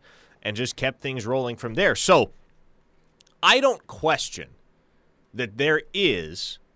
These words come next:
an elite wide receiver somewhere on this roster. It's just that there isn't anybody on the roster right now that we know is elite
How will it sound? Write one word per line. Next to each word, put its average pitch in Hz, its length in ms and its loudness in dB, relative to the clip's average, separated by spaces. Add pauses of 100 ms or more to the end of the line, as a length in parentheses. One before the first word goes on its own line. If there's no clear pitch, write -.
(500)
an 120 120 -2
elite 120 320 -2
wide 117 260 2
receiver 107 440 -2
somewhere 113 680 0
on 107 240 -2
this 98 240 -6
roster. 101 520 -4 (920)
It's - 240 -2
just 160 260 0
that 139 140 -4
there 131 240 -2
isn't 190 280 0
anybody 160 400 2
on 147 100 4
the 135 80 2
roster 131 380 4
right 123 220 2
now 120 160 -2
that 110 160 -8
we 117 180 -4
know 110 720 6 (300)
is 120 160 -2
elite 104 420 -8